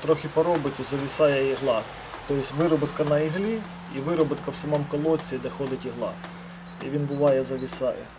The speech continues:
Зараз розбираємо і ставимо новий карбюратор і заводимо. Все, зняли, зажали, щоб бензин не летів. Зняли старий карбюратор. От. Причина, так як я казав.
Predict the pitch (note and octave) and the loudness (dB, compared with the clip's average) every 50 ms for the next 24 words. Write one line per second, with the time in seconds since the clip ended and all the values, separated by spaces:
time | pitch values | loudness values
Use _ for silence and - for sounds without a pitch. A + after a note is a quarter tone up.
0 | - - - C#3 D3 D3 C#3+ C3+ C#3 C#3+ C#3 D3 E3 F3 F#3+ F#3 F3 E3+ E3 D3+ | -16 -10 -2 0 2 4 4 2 0 -2 -2 0 2 4 4 4 2 0 -2 -4
1 | C#3+ C#3+ C#3+ - - - - - B2 - - - - C#3 C#3 C3+ C3 C3+ C3 C3 | -6 -6 -8 -10 -14 -14 -12 -10 -10 -10 -4 0 2 2 2 2 0 -2 -4 -4
2 | C3+ C3+ B2+ B2 A#2 - B2 B2 B2 C3+ C#3 C#3 C3+ - A#2+ A#2+ B2 A#2+ - B2+ | -4 -4 -4 -6 -8 -10 -10 -6 -4 -2 0 0 0 -2 -6 -8 -6 -6 -6 -6
3 | B2+ A#2 G#2+ A2 A2+ A#2 - - - - - - - - - - - - E3 D#3+ | -6 -6 -6 -8 -8 -10 -10 -12 -12 -12 -6 -6 -6 -2 2 4 6 8 8 8
4 | C#3+ B2+ - C#3 D3+ D#3 D#3 D#3 D#3 C#3+ C3 - - - - - - - - - | 8 6 4 4 6 6 8 8 8 6 6 2 -2 -4 -4 -4 -4 -6 -6 -6
5 | - - - - - C#3 C#3 C3+ D3+ D3+ C#3 C3 C3 C3 C3 - - - - - | -8 -8 -8 -4 -2 -2 4 8 8 10 10 8 6 4 2 0 -4 -6 -6 -8
6 | - - - - D3 C#3+ - - - - - - - D#3 - C#3+ D3+ E3 E3 E3 | -8 0 2 4 4 4 4 2 0 2 -2 -4 -4 -4 0 2 2 2 4 4
7 | F#3 F3+ E3 D#3 D3+ D3 C#3+ - - C#3+ C#3 C3 - - - - - - - - | 4 4 4 4 2 2 2 0 2 0 0 0 -2 -4 -8 -10 -10 -10 -10 -10
8 | - - - - - - - - - D3 D#3 D#3 D3+ D3+ C#3 - - D#3 D3 D3 | -10 -10 -10 -8 -8 -8 -8 -4 -2 0 2 4 4 4 4 4 4 4 4 4
9 | C#3 C#3 - C#3+ C#3 D3+ E3 F#3 F#3+ F3+ F3+ E3+ D#3+ D#3 D3 - - - - - | 4 2 0 -2 0 2 6 6 6 6 6 2 -2 -4 -6 -6 -8 -8 -8 -8
10 | - - - - - - - - - - - - - - - - - - - - | -8 -8 -8 -8 -10 -10 -8 -8 -8 -8 -10 -10 -10 -10 -10 -10 -10 -10 -10 -10
11 | - - - - - - - C3 C3 C3 C3+ C3 B2+ - - - - - - - | -8 -8 -8 -6 -8 -8 -8 -8 -8 -6 -6 -6 -8 -10 -12 -14 -14 -16 -16 -14
12 | - - C#3+ C#3 C#3+ - F3+ E3+ D#3 D3 - C#3 - - B2+ - - A#2+ - C3 | -6 -4 -2 0 2 2 2 2 2 2 0 -2 -4 -6 -4 -4 -4 -2 -2 -2
13 | B2 A#2+ B2 B2 G#2+ G2+ | 0 2 2 2 2 0